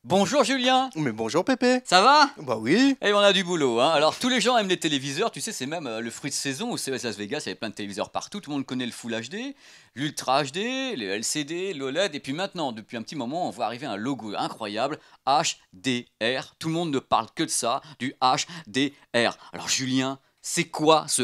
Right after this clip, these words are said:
Speaker 1: H D R ?
Speaker 2: Alors le H D R, ça veut dire High Dynamic Range. Alors c'est très simple, c'est le contraste intra-image, c'est-à-dire la différence que tu vas avoir entre le plus sombre et le plus lumineux.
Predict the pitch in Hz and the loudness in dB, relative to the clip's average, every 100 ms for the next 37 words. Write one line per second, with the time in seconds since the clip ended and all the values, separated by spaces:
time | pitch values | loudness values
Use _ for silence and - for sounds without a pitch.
0 | - 127 139 - - - 101 131 143 - | 4 6 6 4 -2 -16 0 2 2 -4
1 | _ 131 127 131 - _ _ - - 120 | _ 4 4 2 -6 _ _ -14 -2 -2
2 | 107 131 120 127 160 165 123 - 120 143 | -2 -6 -6 -2 4 4 4 2 4 6
3 | 175 175 - 110 110 131 156 - - 139 | 4 2 -4 -8 -6 -4 -6 -8 2 4
4 | 160 180 - _ 123 135 135 127 151 - | 4 0 -12 _ -8 -2 -2 -2 -6 -10
5 | - _ 95 110 120 104 95 - - _ | -20 _ -8 -2 -2 -2 -10 -12 -12 _
6 | _ _ _ - - - - - 120 - | _ _ _ -14 -12 -12 -10 -10 -8 -6
7 | 123 - 160 196 - - _ - - 131 | -4 0 -2 -4 -12 -20 _ -10 -4 -4
8 | - 135 120 147 139 131 - 117 - 110 | -4 -8 -8 -8 -2 -2 -2 -8 -8 -6
9 | 110 123 170 180 - - - - 123 127 | 0 2 2 -2 -8 -18 -20 -12 -8 -6
10 | 123 113 113 156 - 156 151 123 - - | -2 -2 -4 -4 0 2 2 -2 -8 -10
11 | 117 113 110 110 131 151 175 180 _ _ | -8 -6 -6 -4 0 0 0 -4 _ _
12 | _ 135 - 113 160 - 143 - 135 151 | _ -20 -8 -4 -4 -6 -8 -6 -6 -8
13 | 170 185 _ _ _ _ 147 170 - 127 | -10 -16 _ _ _ _ -6 -6 -8 -14
14 | 120 151 147 123 110 | -10 -8 -8 -8 -10